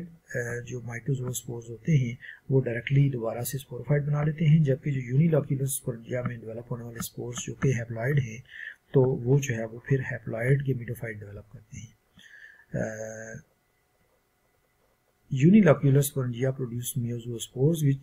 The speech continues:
germinate to give rise a, a haploid gametophyte that bears plurilocular gametangia।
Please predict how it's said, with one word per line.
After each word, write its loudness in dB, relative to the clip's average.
germinate -4
to -6
give -6
rise -6
a, -6
a -14
haploid 0
gametophyte -4
that 4
bears 0
plurilocular -6
gametangia। -14